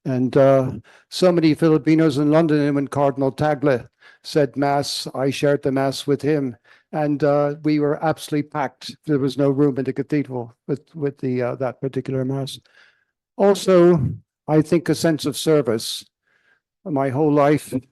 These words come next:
both in my banking career, um, before I became a Catholic priest, and I was in, uh, mergers, uh, acquisitions and mergers and corporate finance,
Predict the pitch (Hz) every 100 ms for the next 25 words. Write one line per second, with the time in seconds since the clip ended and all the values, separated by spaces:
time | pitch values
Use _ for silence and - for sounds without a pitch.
0 | _ _ _ _ _ _ 143 139 135 151
1 | 127 127 123 127 123 - 135 139 - 147
2 | 131 147 143 151 151 139 - _ _ 131
3 | 120 120 117 123 - 127 123 127 131 127
4 | 127 131 123 131 - 139 131 - - -
5 | 123 113 120 127 127 113 120 120 120 120
6 | 120 120 _ _ _ _ - 143 143 123
7 | 135 120 110 139 120 113 117 123 139 117
8 | 110 131 120 131 120 127 123 131 120 120
9 | 117 117 113 135 131 131 120 127 131 -
10 | -